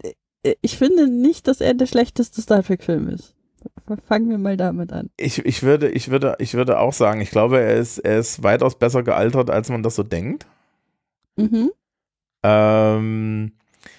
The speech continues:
Speaker 2: ich glaub, das Problem mit dem Film ist maximal, dass er halt so ein bisschen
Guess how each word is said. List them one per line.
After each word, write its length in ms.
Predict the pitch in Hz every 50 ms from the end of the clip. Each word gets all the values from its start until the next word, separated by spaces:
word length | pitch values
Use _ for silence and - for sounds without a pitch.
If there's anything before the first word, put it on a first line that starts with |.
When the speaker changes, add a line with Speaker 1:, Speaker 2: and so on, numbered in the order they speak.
| _ _ _ _ _ -
Speaker 2:
ich 120 | - - - _ _ _
glaub, 260 | - 113 120 - -
das 160 | - 143 -
Problem 640 | - - - 117 110 - 107 101 104 113 131 147 156
mit 180 | 147 143 131 143
dem 200 | 127 127 127 117
Film 500 | - - - 127 127 127 135 135 139 -
ist 500 | - - 123 123 123 - - - - - - _ _ _ _ _ _ _ _ _ _ _ _ _ _ _ _ _ _ _ _ _ _ _ _ _ _ _ _ _ _ _ _ _ _ _ _ _ -
maximal, 960 | 113 107 101 98 98 - - - - 151 135 123 117 110 113 120 123 127 120
dass 200 | 117 113 110 -
er 120 | 127 113 113
halt 160 | 113 113 113
so 100 | - 117
ein 100 | 110 107
bisschen 600 | 120 120 - - 123 120 117 117 117 110 107